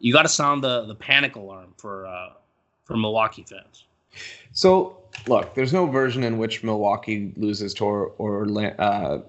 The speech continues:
Speaker 2: yeah, Orlando. Sorry, I was brain
Speaker 1: Yeah.
Speaker 2: cramp here.
Speaker 1: But
Speaker 2: But
Speaker 1: Miami
Speaker 2: Buden-, but yeah, Miami. I mean, look, Miami is a really, really well-coached,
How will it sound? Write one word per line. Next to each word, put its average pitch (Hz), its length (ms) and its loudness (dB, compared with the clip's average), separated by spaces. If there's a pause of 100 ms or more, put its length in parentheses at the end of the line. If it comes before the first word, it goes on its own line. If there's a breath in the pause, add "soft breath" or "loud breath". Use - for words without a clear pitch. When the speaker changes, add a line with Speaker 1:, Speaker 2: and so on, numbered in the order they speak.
(120)
Speaker 2:
yeah, 123 220 4
Orlando. 101 320 -2
Sorry, 101 240 -6
I 104 40 -4
was 104 140 -14
brain 113 600 -2
Speaker 1:
Yeah. 110 80 2
Speaker 2:
cramp 104 360 -8
here. 104 300 -4 (300 loud breath)
Speaker 1:
But 139 280 4
Speaker 2:
But 131 60 -16
Speaker 1:
Miami 135 300 6
Speaker 2:
Buden-, 196 300 2 (420)
but 131 260 -2
yeah, 151 320 4
Miami. 185 420 -2
I - 60 -4
mean, 165 160 -2
look, 160 220 -4
Miami 160 340 -2
is 123 140 -2
a 110 60 -2
really, 110 580 0
really 107 340 -2
well-coached, 113 840 0